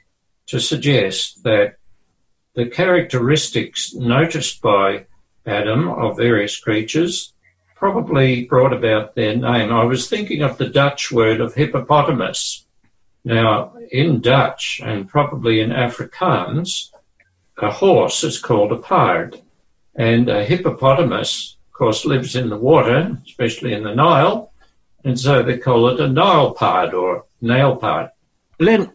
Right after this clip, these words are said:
Speaker 2: just sorry to interrupt, just, yeah, because, uh, this one, um, we'll, we'll move on from here, but, you know, the Bible is so clear in regard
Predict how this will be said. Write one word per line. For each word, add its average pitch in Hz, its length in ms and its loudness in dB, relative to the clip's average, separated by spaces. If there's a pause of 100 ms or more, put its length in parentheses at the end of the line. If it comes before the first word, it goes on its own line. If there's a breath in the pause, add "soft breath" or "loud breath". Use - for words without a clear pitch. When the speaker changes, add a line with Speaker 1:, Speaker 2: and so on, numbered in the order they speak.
(220)
Speaker 2:
just 220 320 0
sorry 190 280 2
to 180 100 0
interrupt, 165 360 2
just, 196 300 -2
yeah, 170 260 4
because, 160 420 0 (460 soft breath)
uh, 147 260 2
this 214 360 2
one, 170 380 2
um, 147 540 0 (440)
we'll, 147 280 2
we'll 151 120 4
move 170 240 2
on 156 200 2
from 135 240 2
here, 135 280 2
but, 135 140 0
you 190 100 0
know, 240 260 0 (300)
the 151 220 2
Bible 185 380 2
is 151 180 -2
so 165 320 -2
clear 117 520 2
in 127 220 2
regard 113 840 0